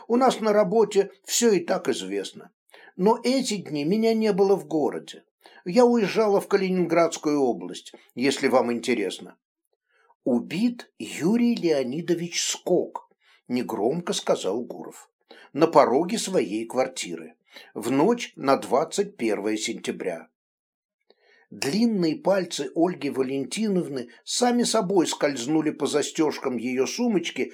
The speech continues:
и нервным движением извлекли оттуда пачку сигарет.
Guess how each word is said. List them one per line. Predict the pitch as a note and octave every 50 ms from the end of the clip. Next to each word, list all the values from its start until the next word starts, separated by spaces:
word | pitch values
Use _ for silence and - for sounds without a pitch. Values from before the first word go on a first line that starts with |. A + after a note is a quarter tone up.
| - - - -
и | - F3 E3+
нервным | E3+ D#3+ D#3+ F3 F#3+ F#3 F#3 F3+ F#3 F#3+ F#3 F#3 F3+
движением | E3 F3+ F#3+ F3 - C3 D3 C#3 C#3 C3+ C#3+ C#3+ C#3 C#3+
извлекли | D3 B2 G#2+ B2 C#3 C#3 C#3+ C#3 - A2+ A#2+
оттуда | B2 B2 A#2+ - - B2+ A#2+ A2+ C3 A#2+ - - - _ _
пачку | - A2+ G2 F#2+ - - - G2
сигарет. | F#2+ - - G2+ E2+ - G#2 F#2+ F2+ E2+ D2 C#2 - -